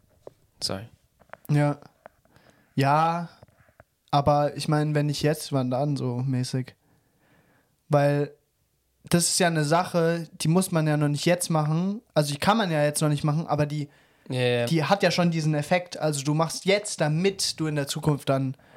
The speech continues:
Speaker 1: Aber wer weiß, vielleicht muss man noch so viel kompliziertere Prozesse
Speaker 2: Ja,
Speaker 1: machen
Speaker 2: ja,
Speaker 1: und
Speaker 2: das ist
Speaker 1: ich
Speaker 2: auch wahrscheinlich, weil die meinen auch so, bei dem Einfrieren gehen halt die Zellen,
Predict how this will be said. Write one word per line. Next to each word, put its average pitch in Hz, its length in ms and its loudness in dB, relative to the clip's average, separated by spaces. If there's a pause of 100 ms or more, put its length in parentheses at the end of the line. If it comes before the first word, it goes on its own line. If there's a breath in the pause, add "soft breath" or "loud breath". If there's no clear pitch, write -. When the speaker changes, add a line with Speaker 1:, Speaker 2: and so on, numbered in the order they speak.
(180 loud breath)
Speaker 1:
Aber 131 100 2
wer 127 160 0
weiß, 151 260 2
vielleicht 139 200 0
muss 131 120 -6
man 127 120 0
noch 123 120 -2
so 123 160 0
viel 135 220 0
kompliziertere 131 600 -4
Prozesse 113 400 -2
Speaker 2:
Ja, 156 80 4
Speaker 1:
machen 156 160 4
Speaker 2:
ja, 160 80 2
Speaker 1:
und 156 80 -2
Speaker 2:
das 156 80 0
ist - 60 0
Speaker 1:
ich 170 60 6
Speaker 2:
auch 156 100 2
wahrscheinlich, 160 600 2
weil 151 400 4 (540 soft breath)
die 156 60 4
meinen 151 260 4
auch 143 140 2
so, 147 500 2 (460)
bei 147 160 6
dem 143 200 2
Einfrieren 147 760 0
gehen 143 160 2
halt 139 140 0
die 139 100 -2
Zellen, 165 680 2